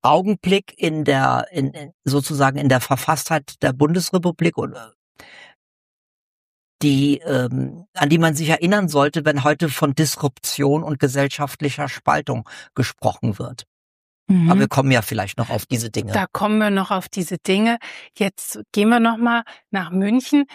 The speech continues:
Speaker 2: Sie, Sie kommen dann, äh, in ein Umfeld. Sie haben in Neuhausen am Anfang in der W G gewohnt,
Speaker 1: Nee,
Speaker 2: richtig?
Speaker 1: ich habe in W Gs lange gewohnt, in
Speaker 2: Ja.
Speaker 1: Neuhausen und im Schlachthofviertel. So
Speaker 2: Ja.
Speaker 1: ist es.
Speaker 2: Und in Neuhausen,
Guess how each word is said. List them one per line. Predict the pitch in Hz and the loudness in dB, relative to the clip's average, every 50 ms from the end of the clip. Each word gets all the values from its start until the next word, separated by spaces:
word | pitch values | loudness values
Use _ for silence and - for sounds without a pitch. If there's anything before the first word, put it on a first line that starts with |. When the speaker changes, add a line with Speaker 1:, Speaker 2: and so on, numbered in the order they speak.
| - _ _ | -16 _ _
Speaker 2:
Sie, | - - 214 208 202 196 196 196 - _ | -16 -10 -6 -4 0 0 0 0 -2 _
Sie | 202 - 208 196 196 190 185 - - _ _ _ _ | -10 -8 -4 -2 0 0 0 -2 -6 _ _ _ _
kommen | - - 247 262 285 285 254 202 | 0 2 4 4 6 4 4 4
dann, | 208 202 208 214 214 214 - - - - _ _ _ _ | 2 2 2 0 0 -2 -4 -8 -18 -20 _ _ _ _
äh, | 196 196 185 185 190 - - | -6 -4 -4 -4 -6 -6 -4
in | - 214 240 233 226 233 - | -2 0 2 2 0 -2 -2
ein | - 196 190 190 190 190 - - _ _ | -4 -2 -2 0 -2 -2 -4 -8 _ _
Umfeld. | - 226 269 311 - - 285 277 262 - | 2 4 4 4 4 2 0 0 0 -2
Sie | - 214 185 | -4 -4 0
haben | 226 220 | 2 2
in | 220 220 | 4 4
Neuhausen | 214 214 208 208 185 - 214 214 214 214 - 202 180 | 2 2 0 -4 -2 -2 0 2 2 0 0 0 -2
am | 170 170 180 | -2 -4 -6
Anfang | 180 170 170 170 - - 180 175 | -8 -8 -8 -8 -8 -8 -8 -4
in | 196 214 | 0 2
der | 226 240 240 | 2 2 4
W | 254 277 262 | 2 2 4
G | 277 285 277 254 | 4 4 4 4
gewohnt, | 180 196 175 151 160 156 156 160 160 165 170 - - _ - | 2 0 -2 -2 -4 -4 -4 -2 -4 -4 -6 -6 -10 _ -4
Speaker 1:
Nee, | 233 | -2
Speaker 2:
richtig? | 240 262 233 - - - 285 294 311 | 0 0 -2 -2 -2 0 2 2 2
Speaker 1:
ich | 311 - 160 | 2 2 0
habe | 156 165 | 0 0
in | 175 170 156 | 0 0 0
W | 165 | 0
Gs | 135 135 139 131 - - - | 2 2 0 0 0 -4 -2
lange | 139 139 139 160 196 214 | -2 -2 0 0 -2 0
gewohnt, | 220 226 180 196 226 262 320 - - | 0 0 2 2 -2 -2 -2 -4 -2
in | 185 - | 0 2
Speaker 2:
Ja. | - - | 2 2
Speaker 1:
Neuhausen | - - - 156 175 175 190 180 | 2 2 2 0 0 -2 -2 -2
und | 170 | -2
im | 165 | -2
Schlachthofviertel. | - - - 135 - - - - 107 - - 104 104 - 101 101 - - _ - | -4 -4 -6 -6 -6 -6 -8 -8 -8 -6 -6 -10 -8 -8 -10 -12 -12 -12 _ 2
So | 240 | 4
Speaker 2:
Ja. | 233 220 196 | 4 6 4
Speaker 1:
ist | 196 220 - | 2 0 0
es. | - - - - - - - - | -4 -6 -10 -16 -18 -20 -20 -8
Speaker 2:
Und | - 247 226 254 | -2 -2 0 2
in | 254 233 226 | 4 4 4
Neuhausen, | 226 226 220 185 196 226 240 277 294 277 294 | 4 4 2 2 2 2 4 4 4 4 2